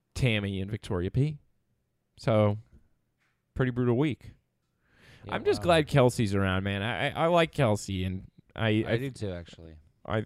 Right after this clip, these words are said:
Speaker 1: I think that she is slowly turning into one of the cooler people in the house.
Speaker 2: Yeah, there's six people left.
Speaker 1: People were just ganging up on her. It's actually a good group. Hannah Ann, she's in a lot of our
Speaker 2: He
Speaker 1: top
Speaker 2: de-, he
Speaker 1: fours.
Speaker 2: definitely, uh,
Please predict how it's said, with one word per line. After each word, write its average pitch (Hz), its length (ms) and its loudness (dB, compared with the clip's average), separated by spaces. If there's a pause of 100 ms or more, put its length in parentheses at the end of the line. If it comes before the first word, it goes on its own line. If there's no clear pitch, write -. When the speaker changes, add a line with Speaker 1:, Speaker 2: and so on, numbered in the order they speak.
Speaker 1:
I 113 140 2
think 151 280 0
that 127 200 0
she 101 720 0
is 107 100 -2
slowly 139 380 2
turning 123 280 0
into 110 200 -4
one 101 140 -2
of 95 60 -2
the 95 60 -4
cooler 104 280 0
people 85 240 -4
in 87 60 -6
the 98 80 -6
house. 92 240 -6
Speaker 2:
Yeah, 101 80 -10
there's 95 180 -8
six - 320 -10
people 101 480 -10
left. - 300 -16 (180)
Speaker 1:
People 196 220 -2
were 196 100 6
just 120 240 -6 (160)
ganging 104 360 -4
up 90 160 -4
on 104 160 0
her. 92 200 -4 (160)
It's - 100 -4
actually 165 320 2
a 135 40 2
good 113 220 0
group. 107 440 4 (1000)
Hannah 120 380 0
Ann, 117 600 2
she's 117 280 -2
in 123 80 4
a 110 40 2
lot 104 200 2
of 107 80 2
our 107 80 4
Speaker 2:
He 131 80 -2
Speaker 1:
top 98 200 2
Speaker 2:
de-, 127 60 -10
he - 80 -8
Speaker 1:
fours. 101 300 4
Speaker 2:
definitely, 143 320 -4
uh, 101 640 -2